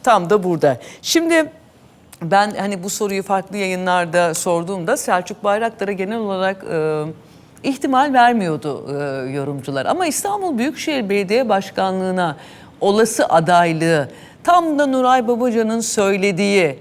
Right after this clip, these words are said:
hani Erdoğan sonrası ak Parti için hazırlığın böyle bir anlamda en net göstergesi olur mu bizim için ve siz buna bir ihtimal veriyor musunuz? Bir siyaset bilimci olarak baktığınızda bugüne kadarki gelişmelere.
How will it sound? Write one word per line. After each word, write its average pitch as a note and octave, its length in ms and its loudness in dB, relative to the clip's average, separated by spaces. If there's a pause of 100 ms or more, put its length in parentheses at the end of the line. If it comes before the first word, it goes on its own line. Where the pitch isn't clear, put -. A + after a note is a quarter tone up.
(420)
hani D3+ 160 -2
Erdoğan G3 580 4
sonrası F3 560 -4
ak G#3 280 -2
Parti E3+ 320 2
için D#3+ 220 -8
hazırlığın F3 760 -2 (880)
böyle A3 240 2
bir C#4+ 100 4
anlamda G3+ 760 2 (160)
en C4 440 0
net A3 460 -4 (240)
göstergesi G3 680 0
olur A#3 220 -2
mu A3 180 -6
bizim E3 240 -6
için C#4+ 260 -8
ve A#3+ 80 -4
siz A3+ 240 -8
buna G3+ 240 -6
bir G3+ 80 -6
ihtimal F#3 460 -4
veriyor F3 280 -2
musunuz? C#3+ 420 -10
Bir E3 80 -2
siyaset E3 760 -4
bilimci D#3 300 -4
olarak D3 340 -2
baktığınızda D3 720 -2
bugüne C#3 260 -6
kadarki C#3 420 -6
gelişmelere. C#3+ 680 -6